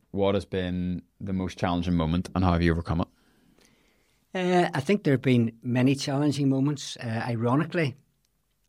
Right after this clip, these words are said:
Speaker 2: uh, one of them is, is, is happening at the moment as we speak. As I said, there are people trying to undermine me, uh, for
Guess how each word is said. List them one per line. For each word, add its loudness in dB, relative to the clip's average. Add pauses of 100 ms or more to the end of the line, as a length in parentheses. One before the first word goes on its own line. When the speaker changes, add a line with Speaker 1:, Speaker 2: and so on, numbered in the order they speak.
(120)
Speaker 2:
uh, -2
one 2
of 4
them 4
is, 0
is, -6
is -8
happening -4
at -6
the -8
moment 0
as -6
we -4
speak. -2
As -4
I 0
said, 0
there -4
are -6
people -4 (360)
trying 4
to 0
undermine 4
me, 4 (500)
uh, -2
for -4